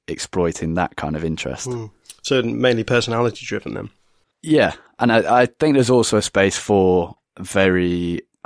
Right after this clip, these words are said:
Speaker 1: I don't wanna say professional, but very basic, uh, tweets using social media. Every club will now have four or five accounts which are, their tweets look very professional. They follow a very clear format where they do a piece of news,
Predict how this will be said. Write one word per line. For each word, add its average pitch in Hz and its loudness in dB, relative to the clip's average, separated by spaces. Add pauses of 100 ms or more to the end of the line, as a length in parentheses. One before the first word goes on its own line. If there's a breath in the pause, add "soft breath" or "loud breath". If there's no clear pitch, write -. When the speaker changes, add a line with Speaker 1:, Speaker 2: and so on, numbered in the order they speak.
(160)
Speaker 1:
I 87 -4
don't 107 4
wanna 98 2
say 101 0
professional, 95 0
but 78 -4
very 95 4
basic, - -2 (200)
uh, 76 -2 (240)
tweets - -2 (160)
using 90 0
social 85 0
media. 82 -4 (600 loud breath)
Every 98 2
club 90 0
will 85 2
now 87 4
have 82 0 (240)
four 101 4
or 87 4
five 85 2
accounts 85 0
which - 2
are, 82 2 (180)
their 92 2
tweets - 0
look 90 2
very 85 4
professional. 87 2
They 80 0
follow 87 2
a 80 2
very 87 2
clear 90 2
format 87 2
where 85 2
they 82 0
do 82 2
a 78 2
piece - 0
of 87 -2
news, 90 2